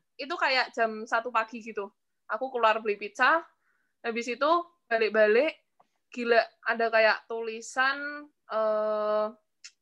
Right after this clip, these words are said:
intinya kayak, aku pakai Dell, ko-, eh, laptop Dell.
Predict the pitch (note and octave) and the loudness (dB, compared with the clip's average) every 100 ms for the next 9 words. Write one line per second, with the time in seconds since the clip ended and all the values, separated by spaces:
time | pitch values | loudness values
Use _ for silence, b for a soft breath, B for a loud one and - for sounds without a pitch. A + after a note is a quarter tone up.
0 | _ _ _ _ _ _ _ _ _ _ | _ _ _ _ _ _ _ _ _ _
1 | _ _ B3 A3+ A#3 B3 C4+ B3 A3 G#3+ | _ _ -14 -6 -4 -2 2 2 4 4
2 | G#3 G#3 - _ _ _ _ A#3 D4+ D#4+ | 4 2 -2 _ _ _ _ -4 0 0
3 | C#4 A3+ - A#3 G3+ A3 _ _ - - | 0 -2 0 2 2 -2 _ _ -20 -14
4 | - A3+ A3+ A3 A3+ A3 A3 A3 G#3 | -4 0 0 -2 -4 -4 -2 -2 -2